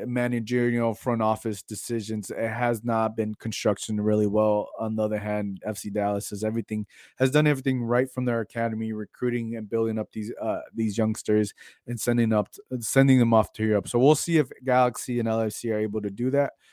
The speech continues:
Um, but yeah, uh, Kid has another question. Will we see Akala debut for the Galaxy? Uh, debut for the Galaxy after his performance in the J Cup. Um,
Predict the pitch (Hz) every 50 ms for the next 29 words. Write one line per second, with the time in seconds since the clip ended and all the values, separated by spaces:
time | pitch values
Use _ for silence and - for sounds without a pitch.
0 | _ _ _ _ _ - 117 117 113 110 104 101 98 98 - _ _ _ - 127
1 | 104 117 117 117 120 127 123 107 101 101 - - - - _ _ _ 123 120 117
2 | - 156 160 160 151 135 139 139 131 131 127 - - 131 127 117 - - - 127
3 | 123 123 123 123 123 120 117 - - 127 123 117 107 - - - 123 123 120 120
4 | 120 117 113 107 117 113 - - 113 113 110 113 120 123 123 123 120 - - -
5 | 120 117 117 117 117 - _ 120 113 113 113 110 110 104 104 - 165 - _ _
6 | _ _ _ - 127 117 113 117 113 - 120 117 107 117 117 117 117 110 - 127
7 | 120 113 - 113 107 101 - - 113 101 - - - - 113 113 113 113 110 107
8 | - - - _ - 120 110 110 107 104 104 104 104 101 90 - - 107 107 107
9 | - 113 110 - - - - - - - _ _ _ _ - 151 156 160 160 156
10 | 147 135 123 127 -